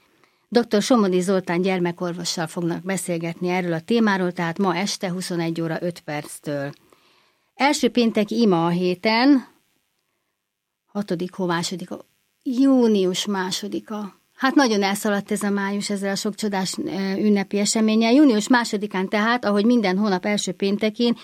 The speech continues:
így június másodikán is tizenkettő óra tizenöttől a magyar nyelvű Mária Rádiók közösen imádkoznak rózsafűzért.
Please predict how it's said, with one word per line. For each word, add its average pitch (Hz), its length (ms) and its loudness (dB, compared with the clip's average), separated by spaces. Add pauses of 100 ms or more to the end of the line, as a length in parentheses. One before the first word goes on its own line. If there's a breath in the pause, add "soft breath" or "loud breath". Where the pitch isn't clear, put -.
(240 loud breath)
így 220 180 4
június 208 360 4
másodikán 190 640 -2
is 214 120 -2
tizenkettő 196 640 0
óra 190 140 -2
tizenöttől 180 680 0
a 175 60 0
magyar 196 320 2
nyelvű 175 300 0
Mária 185 340 2
Rádiók 175 500 0 (320 loud breath)
közösen 202 460 4
imádkoznak 170 680 0
rózsafűzért. 165 840 -6